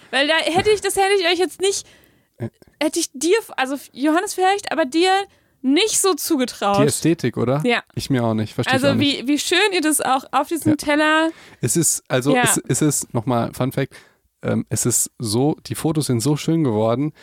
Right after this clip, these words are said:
Speaker 2: dass ich dachte, niemand glaubt es, dass wir die selbst gemacht haben,
Speaker 1: Ja.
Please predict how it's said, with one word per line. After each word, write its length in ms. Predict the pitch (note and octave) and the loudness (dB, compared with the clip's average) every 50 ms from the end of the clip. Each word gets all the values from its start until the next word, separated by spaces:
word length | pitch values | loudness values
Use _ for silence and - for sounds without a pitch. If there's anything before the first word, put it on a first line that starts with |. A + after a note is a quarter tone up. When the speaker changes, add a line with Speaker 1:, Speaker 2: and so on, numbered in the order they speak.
| - _ - | -20 _ -8
Speaker 2:
dass 160 | - A#2 - - | -6 -4 -4 -4
ich 120 | B2+ - | -4 -4
dachte, 340 | - B2 B2+ - - - C3+ | -2 -4 -4 -4 -6 -4 -2
niemand 400 | B2 B2+ C#3+ D#3+ D#3+ D#3+ D3+ - | 0 0 2 2 0 0 -2 -2
glaubt 260 | - B2+ C3 C3 - | -2 -2 -2 -2 -2
es, 100 | C#3 - | -6 -6
dass 220 | - C3 - - - | -6 -6 -6 -4 -4
wir 60 | B2+ | -2
die 100 | A#2 A2+ | -2 0
selbst 300 | G#2+ B2 C3 - - - | 0 0 -2 -2 -4 -6
gemacht 320 | - A#2 B2 - - - | -4 -4 -4 -4 -4 -4
haben, 240 | A2+ A2+ A#2 C3+ B2+ - | -4 -4 -2 -4 -4 -4
Speaker 1:
Ja. 140 | C4+ A#3 | -4 -4